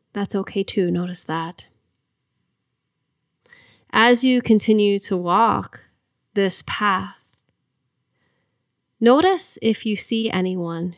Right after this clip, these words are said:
who's walked the path before you. Any beloved family members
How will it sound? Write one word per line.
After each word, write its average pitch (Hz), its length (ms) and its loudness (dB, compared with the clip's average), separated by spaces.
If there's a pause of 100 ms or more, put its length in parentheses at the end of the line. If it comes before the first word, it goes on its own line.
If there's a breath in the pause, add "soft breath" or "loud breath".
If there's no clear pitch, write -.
who's 196 280 -2
walked 175 340 -2
the 185 60 -6
path - 440 -8
before 185 380 -8
you. 147 320 -6 (880)
Any 202 380 4
beloved 180 500 -2
family 175 340 -2
members 175 840 -8